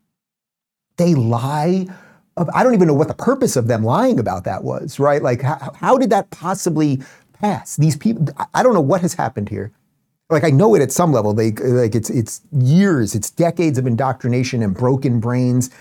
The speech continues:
and hiring all the wrong people that lead to that. But who put that map together? And if that person is not fired, like, what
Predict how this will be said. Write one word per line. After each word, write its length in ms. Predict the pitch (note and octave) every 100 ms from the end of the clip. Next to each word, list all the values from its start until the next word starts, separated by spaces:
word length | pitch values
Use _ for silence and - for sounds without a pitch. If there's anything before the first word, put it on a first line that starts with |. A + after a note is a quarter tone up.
| _
and 140 | C3 A2+
hiring 500 | C#3 C#3+ C3 C3+ B2+
all 140 | B2+
the 100 | B2
wrong 240 | B2 A#2+
people 220 | A#2+ C3 A#2+
that 140 | A2
lead 220 | A#2+ C#3+
to 80 | D#3
that. 180 | E3+ F3 - -
But 120 | E3+
who 320 | - B3+ C#4+
put 260 | - C4+ C4
that 180 | G#3+ G3+
map 280 | F3+ G3
together? 520 | - E3+ F3+ F3+ G2+ - _ _
And 120 | F3
if 80 | D#3
that 240 | E3+ A3+
person 340 | - G#3 G3+ F#3
is 220 | E3 A#2+
not 240 | D3 E3+
fired, 640 | - - F3+ G#3+ B2 A2+ - - _ - -
like, 200 | D3 C#3
what 360 | G#2+ C#3+ G#3+